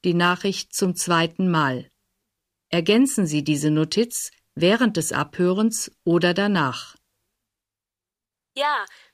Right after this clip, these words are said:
Speaker 2: Müller hier. Ich habe gerade Ihre Anzeige in den Ruhrnachrichten gelesen. Sie bieten da für den Herbst Intensivkurse in Wirtschaftsdeutsch an. Mein Freund interessiert sich dafür.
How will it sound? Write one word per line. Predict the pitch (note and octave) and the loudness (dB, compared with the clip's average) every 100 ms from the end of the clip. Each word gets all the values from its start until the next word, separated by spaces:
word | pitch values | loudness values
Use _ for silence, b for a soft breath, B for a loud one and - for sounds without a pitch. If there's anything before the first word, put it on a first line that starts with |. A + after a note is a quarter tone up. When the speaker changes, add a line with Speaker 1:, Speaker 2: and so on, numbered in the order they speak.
| _ | _
Speaker 2:
Müller | C4+ E4 F#3+ | -4 -2 -6
hier. | F#3 E3+ D#3+ E3 _ _ _ _ _ - | -8 -8 -8 -10 _ _ _ _ _ -8
Ich | A3 | -4
habe | G3 G#3 | -4 -6
gerade | F3+ F#3 A#3+ | -4 -4 -4
Ihre | B3+ A#3 G#3+ | -8 -6 -6
Anzeige | F#3+ A#3 C4 B3+ C4 B3+ | -6 -6 -4 -4 -4 -6
in | |
den | A#3 A#3 | -6 -8
Ruhrnachrichten | A3 C#4+ A3+ F3+ - F#3+ - F#3+ | -4 -4 -4 -6 -8 -12 -14 -14
gelesen. | F3+ F3 E3+ E3 E3 D#3+ _ _ _ _ _ _ _ - | -12 -8 -8 -8 -12 -18 _ _ _ _ _ _ _ -12
Sie | A3 | -8
bieten | G#3+ A#3+ C#4+ | -6 -8 -4
da | B3+ B3 | -4 -4
für | - | -6
den | A3 G#3+ | -8 -10
Herbst | G#3+ C4+ C4+ - | -4 -4 -4 -12
Intensivkurse | - G#3+ G#3 G3+ C#4 D#4 - G3 F#3 F3 F3 B B B | -14 -12 -10 -10 -10 -10 -8 -6 -6 -6 -10 B B B
in | G#3+ G3 | -14 -6
Wirtschaftsdeutsch | A#3+ D4+ A#3 G3 - - E3+ E3 - | -4 -4 -6 -6 -12 -8 -6 -4 -6
an. | E3 D#3+ D#3+ _ _ _ _ _ _ _ - | -6 -10 -14 _ _ _ _ _ _ _ -6
Mein | G#3 | -6
Freund | - C#4 E4 G3+ | -4 -4 -4 -8
interessiert | G3 G3 - G3 F3+ | -8 -10 -6 -6 -8
sich | F#3 | -12
dafür. | - F3+ - F3+ E3+ | -10 -10 -8 -8 -8